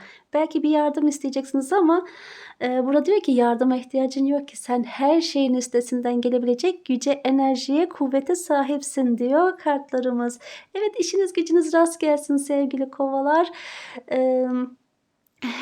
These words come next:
e, her gününüzün birbirinden güzel olmasını dileyerek, niyet ederek sizleri sevgiyle uğurlamak istiyorum. Ve yorumlarda da benimle uyumlandıysanız belirtirseniz çok mutlu edersiniz diyorum.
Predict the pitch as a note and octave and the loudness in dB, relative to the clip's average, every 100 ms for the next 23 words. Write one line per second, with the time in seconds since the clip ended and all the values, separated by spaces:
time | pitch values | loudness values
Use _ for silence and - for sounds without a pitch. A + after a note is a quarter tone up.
0 | C#4 C#4+ B3+ B3 A#3+ - - D#4 E4+ D4 | -6 -2 0 0 -4 -8 2 6 6 8
1 | D4+ C#4+ C#4+ D#4+ F#4+ E4+ D4 C#4+ D#4 D#4 | 6 4 2 0 2 2 0 2 4 6
2 | E4 D4+ D4+ D4 D4 D4 D4 C#4+ E4+ G4 | 6 6 4 4 2 0 0 2 2 0
3 | _ C#4+ D#4 D4+ D4 E4 D4+ D#4 D4 - | _ 0 2 2 0 0 2 2 0 -2
4 | G4+ G4+ D4+ C#4+ D4 C#4+ C#4+ C4+ C4+ B3 | -2 -2 -4 -2 -2 -2 -4 -2 -2 0
5 | B3+ B3+ B3+ B3+ - _ B3 C4+ F#4 F#4 | 0 -2 -2 -6 -12 _ -4 -2 -4 -6
6 | - - - - C#4 C4 B3+ B3 B3+ B3+ | -16 -18 -16 -2 -2 0 0 0 0 0
7 | B3+ A#3+ C#4 C4 B3+ B3 A#3 A#3+ B3+ C4 | -2 0 0 2 0 0 0 0 0 0
8 | C#4 F4+ C4+ A#3+ - B3+ B3 B3 B3+ B3 | 0 -2 -2 -6 -6 -6 -6 -10 -10 -2
9 | F4+ F4+ - B3+ A#3+ A3+ A#3 A3 A3+ A3+ | -2 -2 -8 -8 -6 -8 -8 -8 -8 -8
10 | A3 G#3+ - G#4 E4+ F#4 | -10 -12 -4 -4 -2 -4